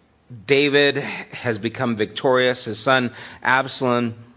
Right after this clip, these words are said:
was killed. David was mourning, and then basically he had to snap out of it and get back to being king. And so he's come back to Jerusalem. But then as he was coming back, there was a little,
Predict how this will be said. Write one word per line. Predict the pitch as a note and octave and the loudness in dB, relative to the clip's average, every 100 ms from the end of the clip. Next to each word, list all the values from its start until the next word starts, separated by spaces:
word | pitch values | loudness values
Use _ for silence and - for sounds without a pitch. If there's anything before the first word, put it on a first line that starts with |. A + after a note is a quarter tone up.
| _ _ _ - | _ _ _ 0
was | G#2+ G2 - | 0 0 -6
killed. | - F3 D3+ D3 C#3+ A2+ - - _ _ _ _ _ _ | -2 2 4 4 2 -2 -14 -20 _ _ _ _ _ _
David | - A2+ A2+ A2+ | -2 0 2 0
was | G#2 G2+ | 0 2
mourning, | A#2+ C#3+ C#3+ C3+ C3+ C3 | 4 4 4 2 2 0
and | A2+ A#2+ | 0 2
then | A#2+ B2 A#2+ G#2+ | 2 2 -2 -6
basically | C3 A#2+ - - B2 | -4 -4 -4 -4 -2
he | A#2 | -2
had | G#2+ | -4
to | G2+ | -6
snap | - C#3+ C#3 C3 | -4 0 0 2
out | C3 B2+ | 4 4
of | B2 | 4
it | B2 A#2 | 0 -2
and | A#2 | -4
get | G#2+ B2 F#2+ | -2 -2 0
back | A#2+ A#2 - | 0 0 -2
to | G#2+ | -4
being | A#2 A2 G#2 | -2 -2 -4
king. | - C#3 B2 B2 A#2+ - - - | -4 -2 0 0 -4 -10 -20 -12
And | A2+ A2 | -8 -2
so | B2 | 0
he's | A#2 A2 - | 0 -2 -6
come | - F#3 F3+ | -2 0 0
back | D#3 D#3+ E3 - | 2 2 0 -4
to | - C#3+ | 0 0
Jerusalem. | G2 A#2+ B2 C#3 C3+ - C3 C3 B2 - - - - | 2 0 2 2 0 0 0 0 -6 -12 -18 -16 -4
But | C#3+ | 0
then | F3+ E3+ | 2 2
as | D#3+ D3+ | 2 0
he | D3 | -2
was | C3+ | -2
coming | - F3+ E3+ D3+ B2+ | -2 -2 0 0 2
back, | D#3 C#3+ - | 2 2 0
there | C#3+ C3+ | 2 4
was | C3 A#2+ | 2 0
a | B2 | 0
little, | C3 C#3+ C3+ A#2 | 0 2 0 -2